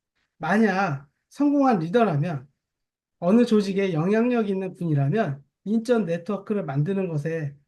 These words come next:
많은 도움이 될 겁니다. 또한 고급 헬스클럽에 등록하면 부유한 사람을 만나서, 만나면서 건강,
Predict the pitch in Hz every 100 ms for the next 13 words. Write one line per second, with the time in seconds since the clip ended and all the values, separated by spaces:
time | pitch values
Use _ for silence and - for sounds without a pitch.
0 | - 123 151 214 220 175 175 196 185 185
1 | 202 165 143 - _ _ _ _ _ _
2 | _ _ _ _ 240 220 202 208 139 143
3 | _ _ - 214 220 226 277 294 - -
4 | _ - 269 247 226 185 151 147 170 247
5 | 139 - _ _ _ _ - 247 294 285
6 | 262 262 240 233 196 165 151 143 165 262
7 | 175 208 208 175 156 247 262 160 180 202
8 | 196